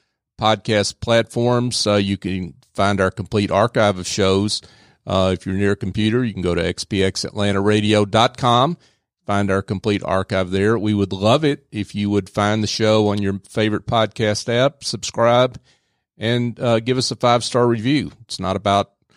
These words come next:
us. It's about giving, uh, helping people find the show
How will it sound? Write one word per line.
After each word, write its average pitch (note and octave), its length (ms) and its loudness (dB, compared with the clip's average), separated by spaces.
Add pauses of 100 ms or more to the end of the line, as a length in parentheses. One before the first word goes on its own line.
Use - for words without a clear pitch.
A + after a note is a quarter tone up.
(260)
us. B2 300 2
It's A2 160 -4
about G2+ 500 -2
giving, A#2+ 540 0 (100)
uh, G#2+ 360 2 (280)
helping B2 280 0
people G#2 280 -2
find D3 320 2
the B2 60 0
show G#2 400 4